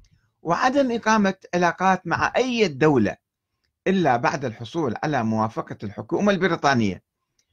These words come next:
والاعتراف بالهيمنة الاستعمارية البريطانية على الإمارات المحتلة في الخليج، في مقابل الاعتراف به من قبل بريطانيا وبضمان الحكم له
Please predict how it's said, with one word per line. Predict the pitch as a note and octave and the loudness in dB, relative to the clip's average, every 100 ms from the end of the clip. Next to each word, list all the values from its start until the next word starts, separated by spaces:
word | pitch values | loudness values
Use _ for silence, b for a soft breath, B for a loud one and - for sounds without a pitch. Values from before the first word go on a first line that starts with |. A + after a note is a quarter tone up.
| _ _ _ D3 | _ _ _ 0
والاعتراف | E3+ - F3 - G3+ A#3 A#3 F3 - _ _ _ _ _ | 2 2 -2 0 4 6 4 2 -8 _ _ _ _ _
بالهيمنة | C3 C#3+ B2+ G#3+ A3 E3+ | -2 -2 2 4 4 4
الاستعمارية | D#3 F#3 - - C#3+ C#3 F3 E3 | 2 -2 -4 -2 -2 0 2 0
البريطانية | A#2+ C3 D#3+ - E3 E3+ F3 F3 - _ _ _ _ _ D3+ | 0 -2 -6 -2 -2 0 0 -2 -6 _ _ _ _ _ 0
على | F#3 | 2
الإمارات | D#3 C#3 C#3 C#3 D#3+ D#3 | 0 -2 -2 0 0 -2
المحتلة | B2+ A#2+ - F#3 F#3+ | -8 -8 -2 2 2
في | D3 | 0
الخليج، | A#2 A#2+ A2 F#2+ - - _ _ _ _ _ _ _ _ | -6 -4 -2 -4 -8 -20 _ _ _ _ _ _ _ _
في | B2+ | -2
مقابل | B2+ A#2+ E3 E3+ D#3+ | 0 2 2 2 0
الاعتراف | - B2+ - - C#3+ D#3 | -2 -4 -4 -4 0 0
به | A#2 E3 D3+ | 0 -2 -2
من | A#2+ A#2+ | -4 -4
قبل | G3 A3 F3 | -2 0 0
بريطانيا | F3+ D3+ D#3 D#3 D3 D#3 D#3 _ _ _ _ _ - | -2 -2 0 0 0 -4 -6 _ _ _ _ _ -2
وبضمان | B2+ C3 C3+ B2+ C#3 C#3+ F3+ F3+ | -2 0 0 2 2 4 4 2
الحكم | D3+ C3 F3 F3+ D3+ C3 | 0 -2 -4 -4 -4 -4
له | A2+ D3 F3+ G3+ G#3 G3 | 0 0 2 2 0 -2